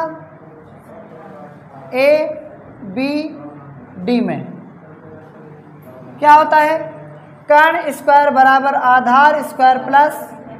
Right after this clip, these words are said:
लंब स्क्वायर। हमें ये पता है कि फिक्स है कि ये कर्ण तो माना ही जाएगा ये वाला। तो कर्ण कितना है बताओ इसमें? दो ए, इसका स्क्वायर। आधार कितना है? ए, ए का square।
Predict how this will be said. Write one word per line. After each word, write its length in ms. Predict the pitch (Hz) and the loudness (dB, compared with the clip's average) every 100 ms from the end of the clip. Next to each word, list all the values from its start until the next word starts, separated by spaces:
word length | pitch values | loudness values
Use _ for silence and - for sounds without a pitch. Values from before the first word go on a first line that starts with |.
| - - - - - - 202 | -20 -20 -20 -20 -20 -20 -4
लंब 240 | 214 196 | -4 -4
स्क्वायर। 460 | 175 - 147 143 - - - - - - - - - | -10 -8 -8 -8 -14 -20 -20 -20 -20 -20 -20 -20 -6
हमें 260 | 240 349 | -2 0
ये 140 | 359 370 | -2 0
पता 240 | 359 - | -2 2
है 200 | 311 339 | 2 2
कि 140 | 381 370 - | -2 -10 -8
फिक्स 300 | 320 359 - | -8 -6 -4
है 120 | 339 | -4
कि 100 | 330 | -2
ये 120 | 349 339 | -6 -2
कर्ण 300 | 330 339 359 | -2 -2 -2
तो 100 | 330 | -2
माना 220 | 311 339 | -2 -2
ही 80 | 320 | -2
जाएगा 280 | 294 294 277 | -2 -2 -6
ये 100 | 254 | -10
वाला। 180 | 247 247 - - - - - - - - - - - - | -12 -16 -20 -20 -20 -20 -20 -20 -20 -20 -20 -20 -20 -10
तो 60 | 269 | -4
कर्ण 300 | 285 339 359 | 2 2 0
कितना 220 | 359 339 | -4 -2
है 80 | 339 | 0
बताओ 240 | 320 311 311 | 2 2 0
इसमें? 260 | 294 294 294 - - - - - | -2 -8 -10 -16 -20 -20 -18 0
दो 220 | 285 294 | 4 4
ए, 400 | 277 262 - - | 2 -2 -8 -12
इसका 400 | 254 - 302 311 247 | -12 -2 0 0 -4
स्क्वायर। 520 | - 226 196 131 - - - - - - | -2 0 0 -2 -8 -18 -20 -20 -20 -2
आधार 380 | 262 294 294 320 | 0 4 4 2
कितना 240 | 320 320 320 | 0 -4 -4
है? 160 | 320 285 | -2 -2
ए, 380 | 262 240 - 240 | -2 -4 -8 -4
ए 140 | 269 | -4
का 240 | 269 262 | 0 0
square। 380 | 247 - 214 175 | -2 -4 -2 -2